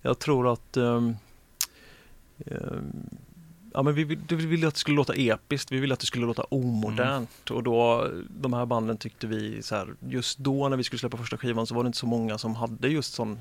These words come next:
Speaker 1: utpräglad åttio-tals
Speaker 2: Nej.
Speaker 1: ljudbild liksom.
Speaker 2: Mm.
Speaker 1: Så vi tyckte det var lämpligt, eh, och så blev det så.
Speaker 2: Mm.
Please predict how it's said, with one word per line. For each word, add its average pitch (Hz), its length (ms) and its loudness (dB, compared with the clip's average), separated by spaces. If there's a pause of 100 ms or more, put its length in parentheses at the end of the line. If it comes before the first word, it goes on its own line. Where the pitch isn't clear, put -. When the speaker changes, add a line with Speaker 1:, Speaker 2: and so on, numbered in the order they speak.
Speaker 1:
utpräglad 113 880 -8 (520)
åttio-tals - 840 -6
Speaker 2:
Nej. 120 280 4 (360)
Speaker 1:
ljudbild 131 760 2
liksom. 113 220 -4
Speaker 2:
Mm. 117 100 -2
Speaker 1:
Så 135 100 -4
vi 135 80 -2
tyckte 123 280 -4
det 117 80 0
var 113 80 -2
lämpligt, 117 580 -6
eh, - 120 -2
och - 260 -6
så 135 80 -4
blev 123 240 -4
det 123 80 -8
så. - 140 -10 (320)
Speaker 2:
Mm. 120 280 -4